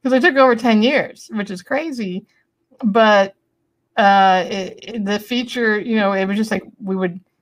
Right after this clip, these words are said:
meet someone else that would lead us down another road, and we could get to another celebrity. And so it wasn't a, you know, full-time thing. You would stop and start.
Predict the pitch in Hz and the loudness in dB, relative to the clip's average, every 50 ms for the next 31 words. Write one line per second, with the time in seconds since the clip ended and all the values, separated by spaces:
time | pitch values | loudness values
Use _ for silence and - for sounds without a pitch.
0 | _ _ _ _ _ _ - 208 202 214 220 214 - - 202 196 196 202 240 262 | _ _ _ _ _ _ 0 2 2 2 2 0 0 2 4 4 4 4 4 4
1 | 247 196 180 - - 180 175 180 180 180 185 185 185 185 - - 202 190 185 180 | 2 0 -2 -4 -6 -6 -4 -4 -4 -4 -4 -4 -4 -6 -6 -4 -4 -2 0 0
2 | 180 185 190 185 185 185 185 196 208 214 208 202 190 185 180 180 175 175 170 175 | 0 2 2 0 0 0 -2 -2 0 0 0 0 0 0 -2 -2 -4 -4 -6 -8
3 | - _ _ _ _ _ _ 196 180 190 185 180 202 202 - 185 185 190 190 180 | -14 _ _ _ _ _ _ -8 -6 -4 -4 -4 -4 -6 -4 -4 -2 0 0 0
4 | 180 175 - - 196 220 226 220 202 190 180 185 180 180 180 175 170 165 170 170 | -2 -4 -6 -6 -2 -2 0 0 -2 -4 -4 -4 -2 -2 -2 -4 -4 -6 -8 -8
5 | - 202 185 180 180 175 180 - - 185 190 196 196 190 185 208 180 180 185 175 | -4 -2 -2 0 0 -2 -4 -6 -8 -6 -4 -4 -4 -4 -4 -6 -6 -4 -4 -4
6 | 165 165 175 - _ _ _ _ _ _ _ _ 196 180 160 - - 339 403 427 | -4 -4 -6 -10 _ _ _ _ _ _ _ _ -4 -4 -4 -4 -2 -4 -2 0
7 | - 233 190 180 - - 180 165 175 180 185 185 180 185 180 175 180 _ _ _ | 2 0 0 0 0 -4 -4 -2 -2 -2 -4 -2 -2 -2 -4 -4 -8 _ _ _
8 | _ - - - 226 190 185 190 - 175 175 - - - 233 233 220 208 196 196 | _ -20 -8 -2 0 0 0 0 -4 -8 -10 -10 -4 -2 0 2 2 0 0 -4
9 | _ | _